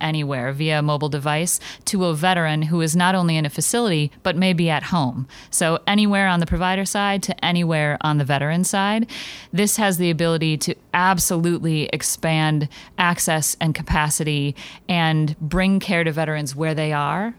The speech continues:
instead of veterans to care. The one challenge we have is still some of the broadband and connectedness issues in our more rural communities,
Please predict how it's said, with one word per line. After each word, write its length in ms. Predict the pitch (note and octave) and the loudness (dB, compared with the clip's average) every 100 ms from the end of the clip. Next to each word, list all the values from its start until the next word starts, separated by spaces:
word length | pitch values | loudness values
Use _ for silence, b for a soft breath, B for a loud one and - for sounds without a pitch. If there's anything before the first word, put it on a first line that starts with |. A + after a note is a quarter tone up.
| - | -8
instead 380 | F#3 E3+ - D#3+ | 0 0 2 0
of 80 | D3+ | -2
veterans 500 | C#3+ C#3+ C#3+ C#3 C3 | -2 -2 -2 -4 -6
to 80 | - | -8
care. 460 | - C#3+ G2+ F#2 B B B B B | -6 -6 -6 -8 B B B B B
The 100 | E3+ | -2
one 220 | F3 G3 G#3 | 0 2 2
challenge 460 | A3+ G3+ F#3 E3 | 2 2 0 0
we 140 | E3 E3 | 0 2
have 460 | D#3 C#3+ D3+ F3 B B B | 2 2 -2 -4 B B B
is 200 | F3+ E3+ | 0 0
still 680 | - F#3 F3 D#3+ D#3+ D#3+ D#3+ B B | 0 0 0 2 0 -2 -4 B B
some 240 | - F#3+ | -2 2
of 140 | F3+ D#3 | 2 0
the 140 | E3 | -2
broadband 640 | D3+ F3+ F3+ E3 E3 D#3+ D#3 | 2 2 2 2 2 2 2
and 160 | D#3 | 0
connectedness 680 | - E3 D#3 - D3+ D3 - | 0 0 0 -2 -2 -2 -2
issues 640 | - D#3 - F3+ F#3+ G#3+ - | -2 -2 0 0 0 0 -2
in 340 | - E3 D#3+ D#3 | 0 0 0 0
our 160 | D3+ | 0
more 240 | D3+ D3+ D3 | 0 -2 -2
rural 340 | D3+ D3+ D#3 | -2 0 -2
communities, 680 | D#3 E3 D#3 E3+ F#3+ G#3+ A3 | 0 0 2 0 0 0 -2